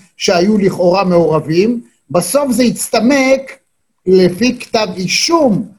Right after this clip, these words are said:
רק ארבעה שאולי היו מעורבים, או שניים מגע מיני, או שניים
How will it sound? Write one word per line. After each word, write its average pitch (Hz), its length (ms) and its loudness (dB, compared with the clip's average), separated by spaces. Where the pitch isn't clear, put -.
רק 214 300 -2
ארבעה 190 680 0
שאולי 180 540 0
היו 175 180 4
מעורבים, 170 720 0
או 147 180 2
שניים 196 540 -2
מגע 175 260 0
מיני, 175 320 0
או 175 140 0
שניים 170 540 -4